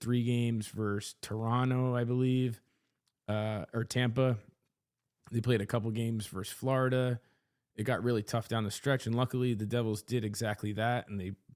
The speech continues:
ripped off that thirteen game winning streak at the beginning of the year last year. But, um, we'll go month by month. I'll give you what I think the record will be coming out of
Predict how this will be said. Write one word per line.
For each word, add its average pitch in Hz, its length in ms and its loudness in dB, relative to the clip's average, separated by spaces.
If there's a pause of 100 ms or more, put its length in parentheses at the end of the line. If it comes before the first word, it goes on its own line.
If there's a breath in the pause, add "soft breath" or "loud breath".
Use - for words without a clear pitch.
(360)
ripped 123 360 2
off 117 300 0
that 104 220 -2
thirteen 113 440 -2
game 107 240 0
winning 117 200 0
streak 120 320 -2
at 107 80 -4
the 107 60 -6
beginning 104 340 -2
of 95 80 -2
the 92 60 -2
year 127 240 2
last 135 320 0
year. 139 280 2 (1300 soft breath)
But, 113 320 0 (120)
um, 113 520 2 (360)
we'll 131 160 4
go 143 300 4
month 127 320 0
by 113 160 2
month. 117 400 0
I'll 107 120 0
give 117 260 0
you 117 320 2
what 110 180 0
I 117 100 0
think 113 180 -2
the 107 80 0
record 110 420 0
will 110 160 0
be 120 300 2
coming 113 300 -2
out 107 220 -2
of 104 80 -2